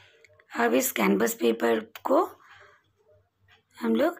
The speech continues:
अस्तर के कपड़े में चिपकाएंगे। आप लोग चाहे तो दोनों तरफ designer कपड़ा यूज़ कर सकते हो। मैंने यहाँ पे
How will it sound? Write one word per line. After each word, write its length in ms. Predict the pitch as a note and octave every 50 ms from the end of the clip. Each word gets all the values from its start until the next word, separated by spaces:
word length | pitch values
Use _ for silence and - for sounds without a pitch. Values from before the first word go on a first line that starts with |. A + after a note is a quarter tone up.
| - _ _ _ _ _ - - - - F4 E4+
अस्तर 360 | - C#4+ C#4 - - C4 A#3+ A#3
के 180 | A3+ - A#3+
कपड़े 400 | A#3 - A#3+ A3+ - - A3 A#3
में 220 | A3+ A#3 B3 D#4 F#4 F4+ - - _ _ _ _ _ _ _ _ _
चिपकाएंगे। 840 | - - A#3 - - - - A3+ A3 A3 G#3+ A3 A3 G#3+ B3+ E4 G#4+ - - - _ _ _ _ _ _ _ _ _ _ -
आप 240 | - - - A3 -
लोग 160 | B3+ C#4 C#4
चाहे 280 | - - D4 C#4 C#4 C#4+
तो 160 | C4+ C#4+ C#4+
दोनों 300 | A#3 A3+ A3+ A3 A#3+ B3 B3
तरफ 420 | B3+ C4+ C4 C#4+ E4 F#4+ - - - _ _ _ _ _ - - _ _ _ -
designer 480 | - G#3 G3 F#3+ - A3+ A#3 - B3
कपड़ा 300 | A#3+ - B3+ A3+ - C4+
यूज़ 260 | C4+ C4+ C4+ C4+ - -
कर 140 | - C#4 C4+
सकते 400 | C4+ - C#4+ C4+ - - - D4+
हो। 140 | D#4 E4+ E4
मैंने 320 | C#4+ B3 A#3+ A3 A3+ A#3+
यहाँ 320 | B3 B3+ B3+ B3+ C4 B3+ B3+
पे 160 | D4+ E4 G#4